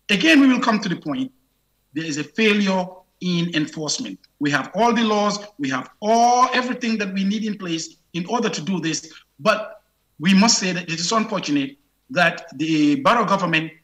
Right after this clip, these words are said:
do not seem to have the political will to do anything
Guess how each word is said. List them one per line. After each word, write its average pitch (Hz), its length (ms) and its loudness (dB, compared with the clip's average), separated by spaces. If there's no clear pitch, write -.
do 254 160 4
not 240 180 4
seem 208 220 0
to 175 80 -6
have 170 220 0
the 151 80 -4
political 208 520 0
will 165 240 -4
to 196 80 -2
do 208 480 2
anything 226 640 2